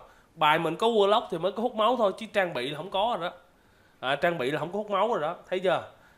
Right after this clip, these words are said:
Bởi vậy mới nói là bây giờ tao mày con ống thôi, chơi với nhau tới nào hết máu trước nó thua.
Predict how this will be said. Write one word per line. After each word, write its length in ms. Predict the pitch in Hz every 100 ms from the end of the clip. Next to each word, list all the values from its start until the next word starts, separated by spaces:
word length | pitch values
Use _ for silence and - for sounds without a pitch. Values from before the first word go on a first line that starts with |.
| _
Bởi 200 | 120 165
vậy 120 | 151
mới 180 | 151 170
nói 160 | 190 202
là 140 | 156
bây 100 | 135
giờ 160 | 143 127 127
tao 160 | 143
mày 180 | 165 139
con 220 | 127 160
ống 240 | 147 156 208
thôi, 200 | 170 131 - -
chơi 200 | 147 139
với 100 | 135
nhau 260 | 160 131 117
tới 180 | 151 170
nào 240 | 165 120 120
hết 140 | 170
máu 140 | 170 180
trước 180 | 196 185
nó 120 | 131
thua. 260 | 147 156